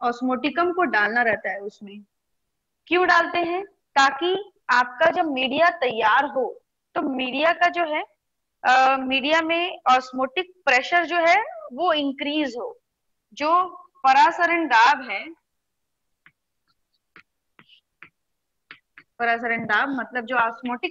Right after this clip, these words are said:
pressure है वो आपका increase होना चाहिए, बढ़ा होना चाहिए। इसीलिए जो है आप लोगों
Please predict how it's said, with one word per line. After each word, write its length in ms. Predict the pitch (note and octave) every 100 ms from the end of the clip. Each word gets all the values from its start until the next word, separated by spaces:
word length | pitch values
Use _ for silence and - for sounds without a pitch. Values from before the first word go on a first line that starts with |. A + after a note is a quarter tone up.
| -
pressure 400 | - A3+ - E4
है 320 | C#4+ A#3+ F4+ - _ _ _ _ _ _ _ _ _ _ _ _ _ _ _ _ - _ - _ _ _ _ _ _ _ _ _ B3
वो 120 | D#4
आपका 580 | F4 C#4+ - D#4 E4 A4 _ _ _ _ _ _ _ C4+
increase 520 | C4 C4 D4+ E4 C4
होना 280 | C4 A#3 G3
चाहिए, 440 | G3+ F#3 F#3 G3 _ _ _ _ _ _
बढ़ा 320 | G#3 A#3 C#4+ E4
होना 360 | D4 B3+ G3+
चाहिए। 420 | G3 G3 F3 F#3+ - _ - _ -
इसीलिए 640 | D#4 D#4+ F#4+ D4 B3+ B3+
जो 260 | A#3+ B3 B3
है 160 | E4+ G#4+ -
आप 220 | A#3+ -
लोगों 400 | B3+ A#3+ A#3 C#4